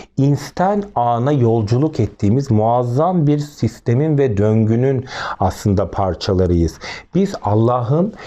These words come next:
mutlak sevgisinden ve nurundan yarattığı parçalarız. Dolayısıyla da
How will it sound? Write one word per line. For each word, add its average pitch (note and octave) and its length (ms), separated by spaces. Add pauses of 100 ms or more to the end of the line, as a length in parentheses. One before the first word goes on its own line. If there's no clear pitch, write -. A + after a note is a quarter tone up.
(220)
mutlak B2+ 520
sevgisinden A#2+ 920
ve C#3 160
nurundan A#2 580
yarattığı A2+ 640
parçalarız. F2 720
Dolayısıyla A#2 720
da G2 180